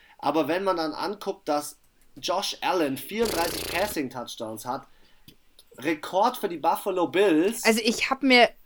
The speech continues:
Speaker 2: <laughs> ich hab mir grad die,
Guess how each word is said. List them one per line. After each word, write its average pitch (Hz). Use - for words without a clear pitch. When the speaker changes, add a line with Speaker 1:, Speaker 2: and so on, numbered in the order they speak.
Speaker 2:
<laughs> -
ich -
hab 226
mir 208
grad 202
die, 202